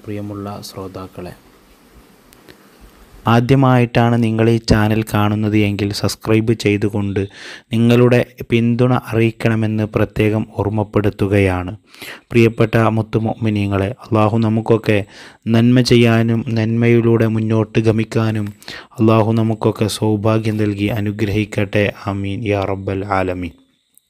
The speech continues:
പ്രിയപ്പെട്ട മുത്തുമൊമിനീങ്ങളെ, ഇന്ന് സങ്കടകരമായ ഒരു വാർത്ത എനിക്ക് കേൾക്കാൻ സാധിച്ചു. കാസർഗോഡ് ജില്ലയിൽ ഒരു സ്കൂളിലെ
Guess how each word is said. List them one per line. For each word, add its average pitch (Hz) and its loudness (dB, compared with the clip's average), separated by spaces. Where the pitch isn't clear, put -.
പ്രിയപ്പെട്ട 127 4
മുത്തുമൊമിനീങ്ങളെ, 117 -2
ഇന്ന് 117 -2
സങ്കടകരമായ 113 -4
ഒരു 110 -2
വാർത്ത 104 -4
എനിക്ക് 101 -4
കേൾക്കാൻ 101 -2
സാധിച്ചു. 98 -4
കാസർഗോഡ് 110 0
ജില്ലയിൽ 110 0
ഒരു 120 -2
സ്കൂളിലെ 120 2